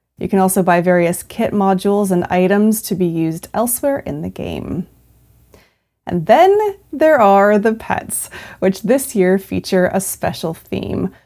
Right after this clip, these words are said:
The Ryzian Transcendent Caracal and the Transcendent Tribble feature bright blue, pink, and white patterns in honor of the trans flag.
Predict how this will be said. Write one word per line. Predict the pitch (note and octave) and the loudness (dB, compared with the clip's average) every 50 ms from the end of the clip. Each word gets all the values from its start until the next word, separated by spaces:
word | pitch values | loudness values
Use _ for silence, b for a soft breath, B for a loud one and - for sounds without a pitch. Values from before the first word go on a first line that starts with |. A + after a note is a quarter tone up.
| b b b _ _ _ _ _ _ _ - | b b b _ _ _ _ _ _ _ -4
The | A3 | -2
Ryzian | G#3+ A3 A3+ A3+ A#3+ C4+ A#3+ C#4 D4 C#4+ C#4+ C#4+ C#4+ | 2 4 4 4 4 4 2 2 0 0 0 -2 -2
Transcendent | C#4 - C4+ A#3+ A3+ A3+ A3 - B3 A#3 A#3 A#3 A#3+ A#3 A3+ A3 | -4 -2 -2 0 0 0 2 2 2 4 4 4 4 2 0 -2
Caracal | - A#3+ A#3 A3 G#3+ G#3+ G#3+ - - F#3 F3 G3 A3 G#3+ | -4 -2 0 0 0 0 0 -2 0 0 2 2 2 0
and | - - F#3 F#3 F#3+ | 0 0 2 2 2
the | F3 F#3 F#3 F#3+ | 2 2 2 0
Transcendent | - - G#3+ G3+ F#3+ F#3+ - A3 G#3 G3+ G3+ F#3+ F#3+ F#3 F#3 | -2 -4 -2 0 0 0 0 0 2 2 4 4 2 2 0
Tribble | - - - - D4 D4 C4+ A3+ G#3 A3 B3 B3 A#3+ - - _ _ | -2 -8 -8 -4 -4 -2 0 0 0 2 0 -2 -4 -8 -16 _ _
feature | - C4+ B3 A#3+ B3+ A#3+ A3 | -4 -4 -2 0 0 0 0
bright | G#3 A#3 A#3 A#3 C4 C4+ B3+ A3+ | 0 0 0 0 0 -2 -2 -4
blue, | G#3+ A#3 A#3 A#3+ B3 B3 B3+ B3+ B3 B3 | -2 0 0 0 0 0 -2 -4 -8 -10
pink, | - - B3 A#3 A#3 A#3 A#3+ - - | -8 -6 -2 -2 0 0 -2 -4 -6
and | - F#3+ F#3+ F#3+ F3+ F3+ | -4 -4 -2 -2 -2 -2
white | G3 G3+ G#3+ A#3 G#3+ | 0 0 0 -2 -4
patterns | - - G3+ F3+ F#3 F#3 F#3 F#3 F#3+ F#3+ F#3+ F3+ | -6 -6 -4 -2 0 0 0 2 2 0 0 0
in | F3+ F#3 | -2 -4
honor | - - F3 F3+ F3 F3+ F3 F#3 | -2 -4 -4 -4 -4 -4 -6 -6
of | F#3+ F3+ E3+ | -6 -6 -8
the | F#3 | -8
trans | F3+ - - - F3+ D#3 D3+ D3+ D#3 D#3 - | -10 -10 -8 -6 -6 -4 -4 -6 -6 -8 -10
flag. | - - - - - - - - - F3+ F#3 | -14 -10 -8 -6 -6 -6 -4 -4 -4 -4 -4